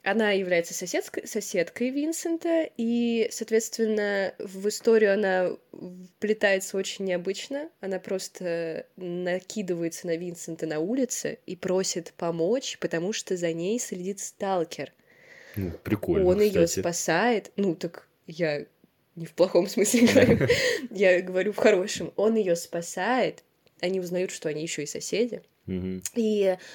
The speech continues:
Speaker 1: так как она вся безумно напуганная, напуганная и потерянная в этом городе, он устраивает её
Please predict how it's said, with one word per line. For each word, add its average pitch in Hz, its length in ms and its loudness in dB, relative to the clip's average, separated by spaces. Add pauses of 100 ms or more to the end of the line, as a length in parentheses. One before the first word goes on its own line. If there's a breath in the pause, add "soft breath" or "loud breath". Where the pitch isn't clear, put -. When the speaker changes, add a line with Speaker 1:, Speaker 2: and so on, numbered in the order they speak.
(240 loud breath)
Speaker 1:
так 202 160 4
как 208 140 -4
она 202 200 2
вся 185 300 -2
безумно 185 340 -4
напуганная, 180 1300 -2
напуганная 170 800 -2
и 160 420 -8
потерянная 165 520 -2
в 156 40 -8
этом 160 240 -8
городе, 277 360 4
он 180 200 -4
устраивает 170 800 -2
её 170 500 0